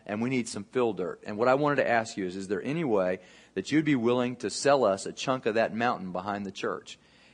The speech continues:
And if you'll sell us a chunk of that mountain, um,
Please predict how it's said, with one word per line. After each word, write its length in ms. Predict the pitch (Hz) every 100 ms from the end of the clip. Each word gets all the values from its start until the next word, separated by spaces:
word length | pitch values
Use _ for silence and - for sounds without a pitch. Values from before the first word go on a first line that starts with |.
| -
And 180 | 110 107
if 120 | 113
you'll 160 | 160
sell 280 | 170 180 165
us 100 | 151
a 60 | 131
chunk 260 | 160 147
of 60 | 143
that 180 | 131 110
mountain, 460 | 117 101 82 107 - _ _ _
um, 420 | - 107 101 98